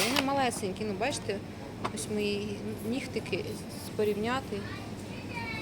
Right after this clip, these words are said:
Вони малесенькі, може вони смачні, я не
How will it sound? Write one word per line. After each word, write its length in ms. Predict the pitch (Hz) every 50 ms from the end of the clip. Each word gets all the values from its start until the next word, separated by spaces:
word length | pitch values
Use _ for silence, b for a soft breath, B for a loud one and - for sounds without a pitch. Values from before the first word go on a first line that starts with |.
| - 208 208
Вони 200 | 226 247 285 294 262
малесенькі, 540 | 254 269 320 381 370 - 320 269 - - 226
може 220 | 247 302 320 302 320
вони 200 | 302 302 285 285
смачні, 480 | - - 277 269 262 - - 277 294
я 160 | 349 392 311 254
не 140 | 226 233